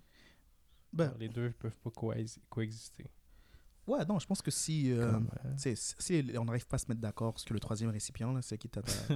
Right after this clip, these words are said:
Speaker 1: à ta gauche,
Speaker 2: <laughs> Ouais, le
Speaker 1: est
Speaker 2: troisième
Speaker 1: un
Speaker 2: verre,
Speaker 1: verre,
Speaker 2: là,
Speaker 1: là.
Speaker 2: ouais, c'est un verre.
Speaker 1: <laughs>
Speaker 2: Regarde, tu vois.
Speaker 1: Si on n'arrive
Speaker 2: Ouais,
Speaker 1: pas à
Speaker 2: faut
Speaker 1: se
Speaker 2: que,
Speaker 1: mettre
Speaker 2: faut voir que t'admettes que c'est un verre, puis c'est la réalité,
Speaker 1: Non,
Speaker 2: là.
Speaker 1: je, je, je
Speaker 2: <laughs> C'est
Speaker 1: pas
Speaker 2: la fa-, c'est la règle, là.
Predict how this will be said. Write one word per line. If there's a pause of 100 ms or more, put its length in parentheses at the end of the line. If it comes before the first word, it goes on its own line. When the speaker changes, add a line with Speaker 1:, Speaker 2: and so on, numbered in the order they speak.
Speaker 1:
à
ta
gauche,
Speaker 2:
<laughs>
Ouais,
le
Speaker 1:
est
Speaker 2:
troisième
Speaker 1:
un
Speaker 2:
verre,
Speaker 1:
verre,
Speaker 2:
là,
Speaker 1:
là.
Speaker 2:
ouais,
c'est
un
verre. (340)
Speaker 1:
<laughs>
Speaker 2:
Regarde,
tu
vois. (180)
Speaker 1:
Si
on
n'arrive
Speaker 2:
Ouais,
Speaker 1:
pas
à
Speaker 2:
faut
Speaker 1:
se
Speaker 2:
que,
Speaker 1:
mettre (320)
Speaker 2:
faut
voir
que
t'admettes
que
c'est
un
verre,
puis
c'est
la
réalité,
Speaker 1:
Non,
Speaker 2:
là. (180)
Speaker 1:
je,
je,
je
Speaker 2:
<laughs>
C'est
Speaker 1:
pas
Speaker 2:
la
fa-,
c'est
la
règle,
là.